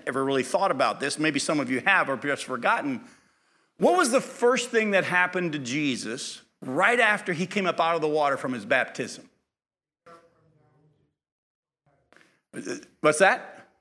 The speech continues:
Okay, okay, right, the dove. But I'm talking after, after his baptism, what's the very next thing we see happening in the scriptures to Jesus?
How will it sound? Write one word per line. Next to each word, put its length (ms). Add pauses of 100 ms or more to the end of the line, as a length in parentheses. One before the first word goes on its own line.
(1600)
Okay, 260
okay, 400
right, 260
the 80
dove. 260
But 100
I'm 140
talking 460
after, 420
after 340
his 120
baptism, 720
what's 200
the 80
very 300
next 180
thing 220
we 100
see 240
happening 400
in 80
the 80
scriptures 400
to 80
Jesus? 440